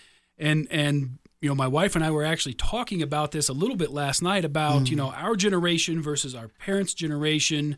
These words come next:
Speaker 1: And, you know, if we're, if we're going back and we're looking at, at my parents, if we're looking at her dad, uh, because that's actually two different generations, uh, actually,
Speaker 2: Yep.
Speaker 1: 'cause he was born in nineteen thirty-two. My parents were born in the fifties.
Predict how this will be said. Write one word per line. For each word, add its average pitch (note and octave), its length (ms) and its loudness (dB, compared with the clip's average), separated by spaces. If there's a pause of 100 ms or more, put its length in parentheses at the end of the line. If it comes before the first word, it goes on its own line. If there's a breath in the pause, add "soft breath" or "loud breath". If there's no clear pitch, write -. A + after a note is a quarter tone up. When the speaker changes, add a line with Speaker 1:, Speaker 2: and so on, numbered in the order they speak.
(600 loud breath)
Speaker 1:
And, D3+ 460 2 (240)
you D#3 80 -2
know, C#3+ 160 0
if - 120 -4
we're, C#3+ 200 2
if C#3+ 120 -4
we're D3+ 100 -2
going F3+ 280 2
back F3+ 260 2
and F3 100 2
we're D3+ 120 2
looking E3 280 2
at, D3 200 -2
at B2 160 -4
my D#3 220 2
parents, G3 440 4
if C#3 100 -10
we're C#3 60 -6
looking D3 240 -6
at A#2 100 -10
her B2 140 -10
dad, E3+ 460 -2 (480 soft breath)
uh, C3 240 0
because C3 280 0
that's D#3+ 180 2
actually E3+ 280 2
two F3+ 140 -2
different F3 320 2
generations, D#3 720 2
uh, B2 300 -2
actually, B2+ 420 -2
Speaker 2:
Yep. D#3 140 0
Speaker 1:
'cause B2+ 140 -2
he D#3 100 0
was E3 120 2
born D3+ 260 0
in C#3+ 80 0
nineteen D3+ 340 -2
thirty-two. D3+ 500 -2
My D#3 160 0
parents E3 400 0
were C#3+ 100 -6
born D3+ 300 0
in A#2+ 60 0
the A2 80 -4
fifties. A3 560 2